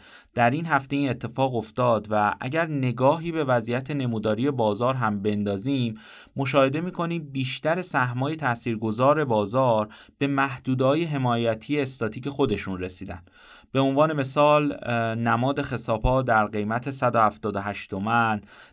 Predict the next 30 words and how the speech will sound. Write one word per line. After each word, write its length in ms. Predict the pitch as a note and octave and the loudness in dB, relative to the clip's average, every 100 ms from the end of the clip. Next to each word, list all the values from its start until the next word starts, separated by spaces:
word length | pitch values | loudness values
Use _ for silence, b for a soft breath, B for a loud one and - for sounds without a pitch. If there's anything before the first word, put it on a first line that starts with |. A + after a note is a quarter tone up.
| - | -2
نماد 380 | G#2 A2 A#2+ | 0 2 2
و 220 | B2 A2 G#2 | 2 2 2
تجارت 720 | - G2+ G2+ G2 A2 A#2 G#2 | 2 -2 0 2 4 2 0
بین 340 | G#2+ C3 C#3+ | -4 -2 -2
محدوده 520 | B2+ A2+ A2 A2 G#2+ B2+ | 0 0 -2 -6 -4 -4
صد 280 | B2+ A#2+ | 0 -2
و 20 | B2+ | -2
شصت 380 | B2 G#2+ - | -2 0 0
و 60 | G#2 | -2
پنج 300 | G2+ A#2 B2+ | -4 -4 -4
تا 80 | A#2 | -4
صد 240 | - G#2+ | 0 0
و 40 | G#2 | 0
هشتاد 440 | G2+ F#2+ - G2+ | -2 -4 -6 -6
تومن 440 | G2 G#2+ A#2 A2+ | -6 -2 0 0
و 60 | G#2+ | -2
حتی 320 | B2+ E3+ E3+ | -2 -4 -4
فولاد 400 | D#3+ C3 B2 C#3+ | -6 0 2 2
مبارکه 640 | C#3+ A#2+ A2+ A2 A2 C#3 C3+ | 0 2 2 2 0 -2 0
در 320 | B2+ A2 G#2+ B B B B - | 4 4 2 B B B B 0
قیمت 420 | A#2 A#2+ C3+ D#3 | 2 4 2 0
هزار 360 | D3+ A#2 A2 G#2+ | -2 0 0 0
و 20 | |
صد 320 | G#2+ A2 G#2+ | 2 0 0
تومن 480 | - A2 C3 A#2+ A2+ | -2 2 4 4 0
حمایت‌های 560 | A2+ B2 A#2+ A#2+ C3+ | -2 0 2 2 0
بسیار 400 | D3+ B2+ - A2+ | -2 0 2 2
مهمی 540 | A2+ A2 A2+ C3+ B2+ G2+ | 2 0 2 2 4 2
رو 120 | F#2+ | 0
دارن 400 | F#2 F#2 F2 E2+ | -2 -4 -4 -10